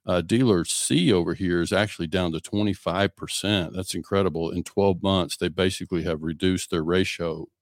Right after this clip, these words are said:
a ton just because they're, that, why? Because they're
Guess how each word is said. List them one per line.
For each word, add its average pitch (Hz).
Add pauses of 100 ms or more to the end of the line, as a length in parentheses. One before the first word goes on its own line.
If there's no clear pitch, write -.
a 98
ton 92
just 90
because 90
they're, 90 (640)
that, 107
why? 101
Because 92
they're 98